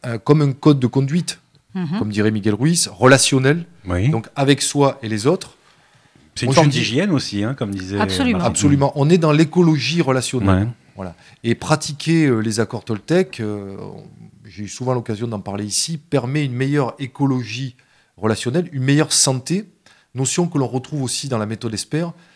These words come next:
Speaker 1: parce que si on regarde de près les accords Toltec, on voit qu'ils forment ce code en relation avec, euh, des dimensions de l'être. Par
Speaker 3: Mhm.
Speaker 1: exemple, le premier accord, l'impeccabilité de la parole, dont il a été question, eh bien, ça fait appel à la dimension de l'esprit, hein.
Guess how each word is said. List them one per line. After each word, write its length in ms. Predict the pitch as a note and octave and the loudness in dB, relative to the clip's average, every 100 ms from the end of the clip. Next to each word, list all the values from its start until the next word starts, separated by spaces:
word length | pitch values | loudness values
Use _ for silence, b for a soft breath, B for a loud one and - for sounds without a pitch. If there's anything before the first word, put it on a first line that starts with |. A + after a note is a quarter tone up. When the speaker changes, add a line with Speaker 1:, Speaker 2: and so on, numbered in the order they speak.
| b - | b -6
Speaker 1:
parce 160 | A#2 | -4
que 300 | - C3+ C3 _ - | 0 -2 -2 _ -6
si 280 | - - | -4 0
on 80 | E3 | 0
regarde 260 | D#3 D#3+ D3 | 2 0 0
de 80 | B2+ | -2
près 160 | C#3+ | -2
les 140 | C3 A2 | -4 -4
accords 200 | - G#2 | -8 -8
Toltec, 460 | G#2+ - D3+ D#3 - B2+ | -8 -4 -4 -4 -14 -12
on 100 | A2+ | -8
voit 300 | A2 D3+ D#3 | 0 2 2
qu'ils 180 | - | -6
forment 400 | A2 - C#3+ B2 | -14 -4 -4 -4
ce 160 | G#2 - | -6 -8
code 340 | - D3 D3+ - | -2 0 0 -2
en 100 | A2 | -2
relation 440 | A#2 A2 - D3+ | 0 0 -2 -4
avec, 320 | A#2 A2 - | -2 -4 -8
euh, 60 | G2+ - | -14 -14
des 160 | A2 G#2+ | -12 -10
dimensions 460 | G#2+ B2+ A#2+ - B2 | -6 -4 -4 -4 -4
de 80 | |
l'être. 320 | A2 F#2+ - _ | -2 -4 -8 _
Par 140 | F#2 | -6
Speaker 3:
Mhm. 40 | |
Speaker 1:
exemple, 260 | F#2+ F#2 G2 | -4 -4 -6
le 60 | G2 | -10
premier 420 | - A#2+ A#2 G#2 | -6 -6 -4 -4
accord, 460 | G2 - C#3+ D3+ G#2 F#2+ | -4 0 0 0 -4 -10
l'impeccabilité 720 | G2+ F#2+ A2 A2 G#2 G#2+ G#2 | -12 -10 -6 -6 -6 -10 -8
de 60 | A2 | -6
la 80 | F#2+ | -6
parole, 420 | G2 F#2+ C3+ D3+ b b b b b | -6 -2 -2 -2 b b b b b
dont 100 | G#2+ | -12
il 180 | G2+ G#2 | -10 -6
a 40 | G2+ | -6
été 220 | G2 G#2 | -6 -10
question, 440 | G#2 - D3+ E3 b b b - | -10 -6 -4 -6 b b b -8
eh 20 | |
bien, 140 | A2+ B2 | -4 -2
ça 140 | C3 | -2
fait 120 | - | -2
appel 300 | C3 C#3 D3 B2+ | -2 -2 -4 -4
à 60 | |
la 80 | A2+ | -6
dimension 400 | A2 A#2+ A2+ - | -6 -8 -8 -8
de 100 | B2 | -6
l'esprit, 420 | G#2+ B2 - A#2 G#2+ _ | -2 -2 -4 -12 -18 _
hein. 80 | - | -18